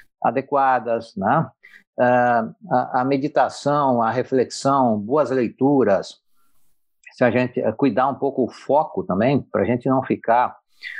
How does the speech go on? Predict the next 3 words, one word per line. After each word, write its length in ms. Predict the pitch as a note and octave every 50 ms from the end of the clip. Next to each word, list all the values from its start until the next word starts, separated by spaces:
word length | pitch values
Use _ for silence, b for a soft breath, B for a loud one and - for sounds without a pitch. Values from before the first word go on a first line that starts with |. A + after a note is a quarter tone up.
| B B B B _ _
ah, 540 | A2+ A#2 A#2 A#2+ A#2+ A#2+ A#2 A#2 A2+ A2 A2 B2
excessivamente 720 | C#3+ D#3+ - - C#3 - - D#3+ C3+ B2+ A#2+ C3 C3+ C3
preocupado, 920 | _ - B2+ - A#2 - - A2 A2 B2 D3 D#3+ D#3+ A2 E2+ F2 D#2+ -